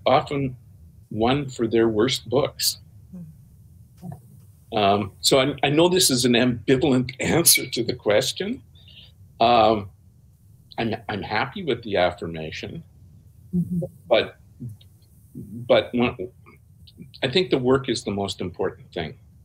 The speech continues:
Speaker 2: Mm-hmm.
Speaker 1: and it's doing the work that's the most important thing.
Speaker 2: That's a beautiful answer. It's very wise and grounded, and you can see all of us nodding frantically. So yeah, that was very well put. Thank you. And speaking of wise, next up we have the wise, warm, and wonderfully grounded Harold Johnson,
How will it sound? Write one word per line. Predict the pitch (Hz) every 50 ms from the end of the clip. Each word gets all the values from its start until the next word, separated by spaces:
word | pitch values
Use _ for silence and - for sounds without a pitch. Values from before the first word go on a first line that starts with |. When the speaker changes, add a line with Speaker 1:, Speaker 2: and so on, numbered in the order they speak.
| - - -
Speaker 2:
Mm-hmm. | 202 190 - -
Speaker 1:
and | - 101
it's | 98 92 107 110
doing | 107 123 117 110 104 98
the | 95 87
work | 80 85 85 80 - -
that's | 76 78 64 - -
the | - 82
most | 85 85 - - -
important | 82 71 - - - - - - -
thing. | - - - - - - - - - - - - - - - - - - -
Speaker 2:
That's | - 196 196
a | 214
beautiful | 170 175 180 175 175 170 156 -
answer. | 139 151 147 143 139 135 127 131
It's | 135 135 - 160
very | 160 165 165 160
wise | 151 147 156 147 147 151 151 147 147
and | 147 147
grounded, | 143 143 143 147 147 147 151 151
and | 151 160
you | 156 151
can | 175 170
see | 165 180 180 165
all | 165 175 165
of | 151
us | 156 151 156 156 -
nodding | 151 151 143 143 147 143 143 143 143
frantically. | - 156 143 139 139 - - - - 139 143 135
So | - - - 143
yeah, | 147 156 151 139 143
that | 156 143
was | 147 160 170 170
very | 190 185 175 170
well | 151 151 131 131 135 -
put. | - 143 120 123 - -
Thank | - 156 143 147 143 -
you. | 143 143 160 202 226 220 - -
And | 160 170
speaking | - - 233 240 233 - 320 277
of | 269 247 196 180
wise, | 175 160 151 147 143 143 165 233 - -
next | 226 190 185 185 190 - -
up | 180 202 226 -
we | 190 214
have | 185 156 156 151
the | 156 156
wise, | 151 156 160 160 160 160 165 165 156 160
warm, | 151 151 151 156 160 175 180
and | 165 151 151 143
wonderfully | 147 160 165 185 190 185 - 160 147
grounded | 143 151 143 135 139 143 147 214 233
Harold | 240 175 156 151 151 143 143
Johnson, | 139 143 131 135 143 - - 247 330